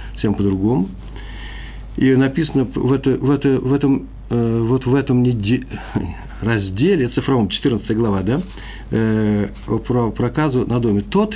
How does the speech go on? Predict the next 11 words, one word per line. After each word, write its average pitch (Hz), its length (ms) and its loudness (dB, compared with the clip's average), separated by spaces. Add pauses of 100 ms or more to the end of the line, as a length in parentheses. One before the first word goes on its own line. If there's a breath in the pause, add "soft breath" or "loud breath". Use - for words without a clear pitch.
чей 151 320 2
это 131 220 0
дом, 151 320 2
пусть 180 320 -2
пойдёт 127 340 0
к - 240 -16
Коэну». 117 440 0 (1500 loud breath)
Если 151 200 2
у 113 40 2
человека 143 380 0
будет 107 380 0